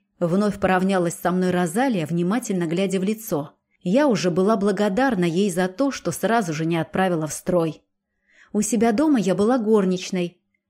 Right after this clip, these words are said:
«Вот как?» протянула она, не торопясь с ответом. «Что ж, обученная горничная даже во дворце редкость. Ты принята.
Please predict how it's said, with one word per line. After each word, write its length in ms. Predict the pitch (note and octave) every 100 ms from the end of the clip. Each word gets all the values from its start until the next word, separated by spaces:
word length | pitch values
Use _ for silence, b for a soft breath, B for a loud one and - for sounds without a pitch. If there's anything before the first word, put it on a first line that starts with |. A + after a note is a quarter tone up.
| _
«Вот 380 | F3 E3 G3+ -
как?» 340 | C#4 G#3+ - _
протянула 600 | - F#3+ G3 G3 F#3 F3
она, 280 | F3 F3+ B3
не 140 | B3
торопясь 480 | F#3 E3+ E3+ F#3+ G3
с 80 | -
ответом. 600 | G3 F#3 D#3+ D3+ D3 - _ _ _ _
«Что 340 | - - A#3 F3+
ж, 180 | - b b -
обученная 600 | F#3 F3 F3 C#4+ C#4 C4
горничная 640 | F#3+ F#3 G#3+ A3 B3 B3
даже 300 | F#3+ G3 G#3+
во 80 | A3
дворце 480 | B3 D4 - F#3
редкость. 560 | F3+ G#3 - C#3+ - - _ _ _ _ -
Ты 180 | A3+
принята. 640 | A3+ A#3 C#4 A3 D#3+ D3